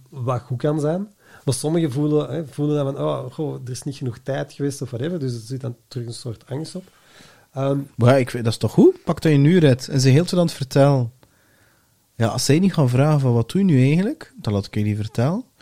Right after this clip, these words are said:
Speaker 2: En zei, "Ja, het uur is om." Oeh! Ik zei, "Ja, volgende week zien we elkaar opnieuw terug." En heb je weer een, een kans om weer verder te gaan in die, in die verbinding.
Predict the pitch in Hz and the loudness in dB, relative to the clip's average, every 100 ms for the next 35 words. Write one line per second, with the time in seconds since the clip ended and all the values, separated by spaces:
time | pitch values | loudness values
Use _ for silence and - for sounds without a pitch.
0 | _ _ _ - 123 127 151 - 175 170 | _ _ _ -4 0 0 -2 -4 -2 -2
1 | 147 175 220 - 285 302 285 - _ _ | -2 -4 -6 -2 4 4 4 -8 _ _
2 | - 110 135 180 143 123 120 - 135 131 | -6 -2 -2 -2 2 4 2 0 -2 -2
3 | - 135 127 131 135 135 135 180 - - | -2 -2 0 0 0 2 0 -2 -6 -20
4 | - - - - 190 262 - 165 127 165 | -20 -20 -4 2 4 4 0 2 4 6
5 | 202 180 151 131 123 156 233 196 156 139 | 6 4 2 -4 0 0 2 4 6 6
6 | 123 113 160 180 160 160 151 135 127 135 | 6 6 4 4 4 4 6 4 4 4
7 | 123 117 107 175 208 117 98 | 2 2 4 4 6 4 2